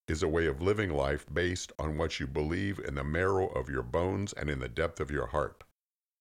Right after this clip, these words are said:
and never giving up on that, regardless of the outcome.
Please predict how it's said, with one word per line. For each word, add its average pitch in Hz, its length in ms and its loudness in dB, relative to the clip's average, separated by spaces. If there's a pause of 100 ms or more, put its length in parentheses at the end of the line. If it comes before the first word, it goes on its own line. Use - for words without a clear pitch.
(520)
and 73 200 0
never 85 240 2
giving 101 320 0
up 107 180 0
on 64 200 -2
that, - 240 -8 (800)
regardless 78 560 0
of 62 120 -6
the 73 160 2
outcome. - 460 -2